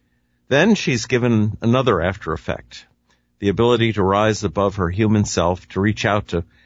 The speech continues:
help another in need beyond her known abilities. She felt she had been given this, uh, meaning of life, basically, and for the, uh, ensuing eighteen years, this experience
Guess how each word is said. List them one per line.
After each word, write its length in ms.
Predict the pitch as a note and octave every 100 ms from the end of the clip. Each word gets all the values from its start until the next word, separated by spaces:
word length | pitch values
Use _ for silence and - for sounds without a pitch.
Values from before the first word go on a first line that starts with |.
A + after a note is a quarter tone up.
| _
help 240 | - A2 -
another 400 | G2 G2+ G2 F2+
in 140 | F#2
need 360 | G#2 A2+ E2+ B1 - _
beyond 400 | F#2+ F#2 F#2+ F#2+
her 100 | G2
known 300 | F#2+ F#2+ F#2
abilities. 640 | E2 E2 D2+ - - - - _ _ _ _ _ _ -
She 160 | -
felt 340 | - C3 B2+ -
she 220 | A#2+ A2
had 160 | G#2+
been 160 | F#2 G#2
given 300 | A2 A2+ A2
this, 640 | G2+ - - - - - _ _ _ _
uh, 360 | G2+ F#2+ F#2+ F#2+
meaning 640 | F#2 D#2+ B2 C#3 B2 A#2 A2
of 160 | F2+
life, 580 | A2+ B2 F#2 - - - _ _ -
basically, 600 | G2+ G#2+ F2 F2+ G#2 - - - -
and 100 | G2
for 140 | A2+
the, 440 | G#2 G#2+ G#2 G2+ -
uh, 140 | G2+ F2+
ensuing 540 | A2+ G#2+ - C#3+ B2+
eighteen 420 | G#2 A2 - G#2+ F2+
years, 260 | F#2+ F#2
this 200 | F#2+ -
experience 640 | D2 - G2+ F#2+ F#2+ -